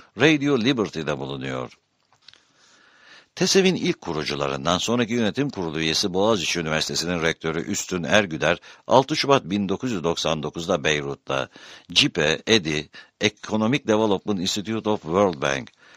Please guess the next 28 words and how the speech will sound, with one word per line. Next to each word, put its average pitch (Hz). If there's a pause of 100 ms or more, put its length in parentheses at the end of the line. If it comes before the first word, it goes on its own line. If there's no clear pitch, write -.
(180)
L 135
C 147
P 127
S, 71 (120)
Lebanese 143
Center 127
for 117
Public 87
Studies 87
tarafından 78
düzenlenen 73 (340)
Think 170
Tanks 143
as 120
Civil 127
Society 90 (100)
Catalyst 87 (100)
in 139
the 151
mena 110
Region 71 (280)
konferansında 80 (360)
tesev 170
kuruluşunun 85
Türkiye'deki 120
önemli 104
işlevini 82
anlatıyordu. 69